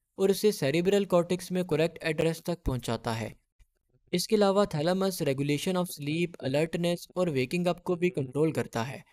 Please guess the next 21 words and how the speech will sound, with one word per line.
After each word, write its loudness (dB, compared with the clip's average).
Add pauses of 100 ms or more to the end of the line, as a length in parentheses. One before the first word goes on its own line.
(680)
The 2
limbic 2
system। -4 (680)
लिम्बिक 2
सिस्टम 0 (100)
एक 2
कॉम्प्लेक्स 0
स्ट्रक्चर -4
है -6 (440)
जो 4
सेरेब्रम 2
के 4
exactly 0
नीचे 2
पाया 2
जाता -2
है। -6 (560)
इस -2
रीजन 4
में 4
हाइपोथैलेमस, 0